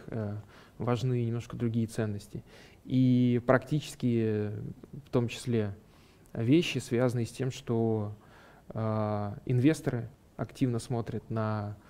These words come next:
то, как компании ведут себя в этом направлении, ну и, естественно, этические соображения, э, согласно которым нам нужно после себя нашим, там, детям, внукам, правнукам оставить более чистый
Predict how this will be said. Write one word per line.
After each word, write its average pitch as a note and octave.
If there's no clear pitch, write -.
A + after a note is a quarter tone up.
то, C3
как B2
компании A#2+
ведут A2
себя G#2+
в G#2
этом A2+
направлении, A#2+
ну C#3
и, C3+
естественно, B2+
этические -
соображения, A#2
э, G#2+
согласно A#2+
которым A#2
нам A2
нужно C3
после B2+
себя B2+
нашим, A2+
там, A2
детям, B2+
внукам, A#2
правнукам B2
оставить A#2
более A2+
чистый G#2+